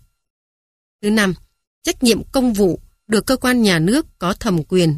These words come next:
áp dụng đối với các chủ thể vi phạm quy định công vụ, quy chế công chức gây ra thiệt hại cho quyền, tự do,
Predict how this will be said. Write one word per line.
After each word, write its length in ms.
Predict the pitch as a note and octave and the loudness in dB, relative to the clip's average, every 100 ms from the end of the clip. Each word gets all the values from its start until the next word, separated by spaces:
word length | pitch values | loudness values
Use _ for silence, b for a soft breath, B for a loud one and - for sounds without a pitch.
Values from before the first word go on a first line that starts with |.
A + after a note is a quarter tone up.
| - | -4
áp 160 | C4+ | -8
dụng 300 | - G3 F3 | -2 -4 -2
đối 140 | E3+ F#3+ | -2 -2
với 120 | F3+ | -2
các 200 | D4+ D#4+ | -4 -4
chủ 180 | G#3+ D#3 | -4 -2
thể 240 | E3+ C#3+ | -2 -4
vi 240 | C#3 A3 A#3 | -2 -2 -2
phạm 260 | G#3 D#3+ | -4 -6
quy 180 | - A#3 | -4 -2
định 180 | F#3+ - | 0 0
công 220 | A3 A3 | -2 0
vụ, 220 | G3 F3 - _ _ _ _ | 2 0 -4 _ _ _ _
quy 180 | C4+ C4+ | 0 0
chế 360 | - G#3+ F#3+ B3+ | 2 2 2 0
công 320 | - B3+ B3 | -2 -2 0
chức 200 | - F4+ _ _ | 0 -4 _ _
gây 200 | A#3 A3+ | 0 2
ra 140 | A3+ | 0
thiệt 200 | A3+ F#3+ - | -2 -4 -6
hại 340 | - F3+ E3 | -6 -4 -4
cho 200 | - A3 | -6 -8
quyền, 420 | - F#3+ F#3 D#3+ C3+ _ | -6 0 2 2 -2 _
tự 200 | - F#3 | -8 -4
do, 300 | D3+ G#3+ G#3+ | -2 0 0